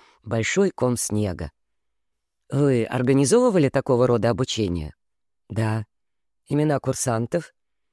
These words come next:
«Мне их не называли. У них были просто кодовые обозначения:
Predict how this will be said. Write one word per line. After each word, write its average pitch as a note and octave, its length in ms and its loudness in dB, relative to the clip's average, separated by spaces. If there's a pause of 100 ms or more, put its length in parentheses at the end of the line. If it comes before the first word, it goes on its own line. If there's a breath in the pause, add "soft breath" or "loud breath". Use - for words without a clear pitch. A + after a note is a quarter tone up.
(320)
«Мне D3 320 2
их C3 120 -4
не F3 120 2
называли. F3 640 0 (400 soft breath)
У D#3 40 2
них D3+ 200 2
были D#3 180 4
просто G3+ 420 0
кодовые F#3 440 4
обозначения: D3+ 760 -2